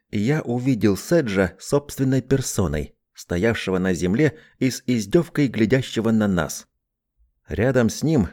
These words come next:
в воздухе покачивался огромных размеров ковер, а самого наместника окружала целая толпа магов-охранников с уже знакомыми мне посохами, направленными на нас. Все маги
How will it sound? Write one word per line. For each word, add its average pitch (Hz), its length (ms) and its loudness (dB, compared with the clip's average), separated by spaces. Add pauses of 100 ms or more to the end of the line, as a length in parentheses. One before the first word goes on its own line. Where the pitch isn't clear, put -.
(120)
в 101 120 2
воздухе 135 520 0
покачивался 123 760 0
огромных 120 640 2
размеров 107 560 2
ковер, 92 480 0 (320)
а 90 160 -4
самого 101 400 2
наместника 107 680 2 (180)
окружала 117 580 2
целая 151 420 4
толпа 131 480 2 (140)
магов-охранников 113 1200 0 (140)
с - 180 -12
уже 113 280 2
знакомыми 110 560 2
мне 104 200 4
посохами, 101 680 0 (120)
направленными 123 840 2
на 107 180 2
нас. 80 340 -4 (560)
Все 76 300 0
маги 107 520 2